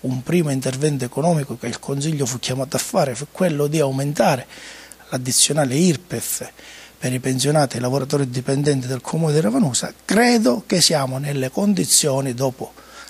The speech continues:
la firma di questo contratto, di poter in qualche maniera intervenire su questa misura per mandare un segnale positivo anche alla nostra comunità che in questi anni con molta responsabilità ha contribuito anche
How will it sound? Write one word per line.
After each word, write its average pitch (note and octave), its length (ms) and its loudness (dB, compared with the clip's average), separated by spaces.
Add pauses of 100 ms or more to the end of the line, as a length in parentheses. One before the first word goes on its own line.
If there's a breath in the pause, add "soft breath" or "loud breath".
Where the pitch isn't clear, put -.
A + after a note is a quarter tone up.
la B2+ 120 0
firma C3 340 2
di C#3+ 80 0
questo F#3 320 0
contratto, C3+ 640 -2
di D3+ 200 0
poter D#3 580 2 (120)
in C3 220 -4
qualche D#3 340 -4
maniera C#3 360 -2
intervenire C#3 640 0
su B2+ 120 -6
questa - 360 -2
misura A#2+ 500 0 (640 loud breath)
per D#3+ 540 4
mandare G3 400 4
un D3 120 2
segnale D#3+ 340 4
positivo D3+ 640 2
anche B2+ 280 -2
alla B2 160 -2
nostra C#3 360 -4
comunità C#3+ 600 0
che C3+ 100 -2
in C3 160 0
questi D#3 340 -4
anni B2 280 -4
con C#3 200 -2
molta D3 380 -4
responsabilità C#3 1000 -4 (380 loud breath)
ha D3+ 160 2
contribuito D3 920 0 (160)
anche G3 500 2